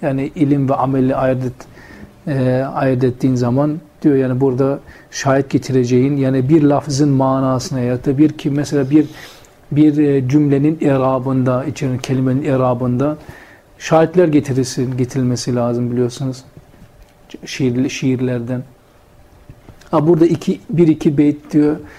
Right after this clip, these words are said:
kafidir eğer amelle, amele taluk ediyorsa. Ama eğer ilme taluk ediyorsa, yani itikada taluk ediyorsa, o zaman burada bolca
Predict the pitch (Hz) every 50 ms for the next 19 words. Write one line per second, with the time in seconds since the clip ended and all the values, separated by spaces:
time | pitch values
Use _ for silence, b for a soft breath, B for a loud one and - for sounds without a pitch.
0 | B B B - - 147 143 139 - 160 151 131 131 123 160 160 131 139 - 131
1 | 135 139 143 143 135 131 123 123 - - 131 135 135 135 139 127 - - 123 123
2 | 117 - 131 120 123 117 - 165 143 139 139 139 135 - - 151 139 139 151 170
3 | 156 - - 156 139 139 135 - 143 131 123 135 131 131 - 147 135 139 156 143
4 | 120 - - - - 135 131 143 180 123 - 156 147 131 127 117 - 131 117 120
5 | 123 120 117 - 165 185 196 B B B B B B B B - 180 165 151 147
6 | 147 139 139 135 143 131 135 123 123 135 156 151 127 113 113 117 127 139 147 131